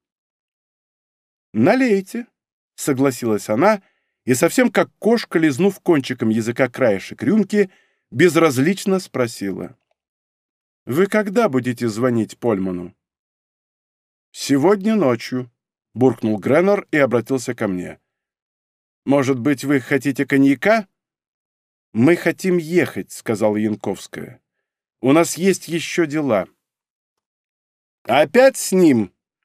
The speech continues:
сердито спросил Греннер. «Да, с ним», — равнодушно ответила Янковская.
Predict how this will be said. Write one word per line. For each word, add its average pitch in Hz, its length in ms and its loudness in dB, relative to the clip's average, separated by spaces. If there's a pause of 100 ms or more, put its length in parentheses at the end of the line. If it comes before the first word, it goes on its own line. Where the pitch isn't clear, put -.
(140)
сердито 135 580 0
спросил 127 400 -2
Греннер. 95 460 -6 (720)
«Да, 120 340 0
с - 180 -12
ним», — 104 360 -2 (440)
равнодушно 117 640 0
ответила 117 360 -4
Янковская. 101 760 -8